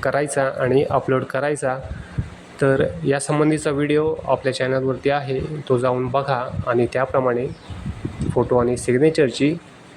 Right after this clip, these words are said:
साईज करून घ्या.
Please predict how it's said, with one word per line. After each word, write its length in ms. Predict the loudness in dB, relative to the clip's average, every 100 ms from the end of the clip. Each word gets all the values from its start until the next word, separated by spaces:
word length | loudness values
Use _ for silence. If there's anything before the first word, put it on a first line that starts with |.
| -14 -12 -8 -8 -6 -6 -4
साईज 360 | -2 -2 -2 -4 -10 -14 -20 -20 -16 -12 -8 -8 -10 -18 -4 -2
करून 280 | 2 0
घ्या. 180 | 0 -4